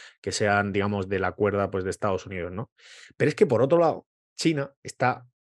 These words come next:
haciendo una serie de, o sea, está poniendo en, en, en, desde la, desde la rama de ciberseguridad,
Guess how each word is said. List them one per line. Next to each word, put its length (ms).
haciendo 340
una 140
serie 180
de, 80
o 40
sea, 160
está 220
poniendo 360
en, 340
en, 520
en, 300
desde 280
la, 260
desde 320
la 120
rama 260
de 80
ciberseguridad, 960